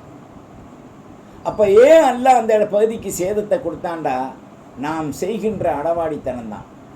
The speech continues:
ஒரு இடத்துல வட்டி அல்லது ஜினா அல்லது இஸ்லாத்திற்கு ஒவ்வாத வாழ்வு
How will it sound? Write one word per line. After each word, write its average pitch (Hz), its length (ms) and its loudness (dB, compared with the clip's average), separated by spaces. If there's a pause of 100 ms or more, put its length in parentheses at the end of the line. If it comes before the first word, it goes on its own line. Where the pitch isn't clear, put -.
(800)
ஒரு 156 220 -2
இடத்துல 185 400 -2
வட்டி 143 400 -6 (1160)
அல்லது 196 400 2 (140)
ஜினா 165 220 -2 (1300)
அல்லது 226 400 4 (1120)
இஸ்லாத்திற்கு 220 760 -2 (180)
ஒவ்வாத 208 560 2
வாழ்வு 175 500 0